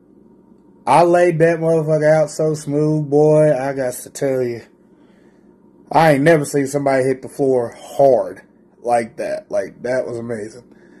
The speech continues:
And I thought the chair shot was hard, but he even landed hard <laughs> on his head, bro. So, yeah, he's got two probably skull fractures now.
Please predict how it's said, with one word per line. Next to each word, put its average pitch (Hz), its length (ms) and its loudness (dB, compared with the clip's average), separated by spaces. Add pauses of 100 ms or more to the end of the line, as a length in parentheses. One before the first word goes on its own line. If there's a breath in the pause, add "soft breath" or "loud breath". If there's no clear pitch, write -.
(340 soft breath)
And 147 100 4
I 202 100 6
thought 156 220 2
the - 60 -16
chair 254 360 6
shot 151 300 2
was 127 100 -6
hard, 143 280 2
but 123 160 -4
he 240 100 0
even 170 240 0
landed 170 300 0
hard 240 340 6
<laughs> 160 40 -2
on 208 120 4
his 196 160 2
head, 233 320 2
bro. 180 280 2
So, 139 340 -2 (680 soft breath)
yeah, 240 360 8
he's 226 140 -4
got 214 300 0
two 233 560 -4
probably 202 280 0
skull 202 340 4
fractures 208 580 -2
now. 208 340 -6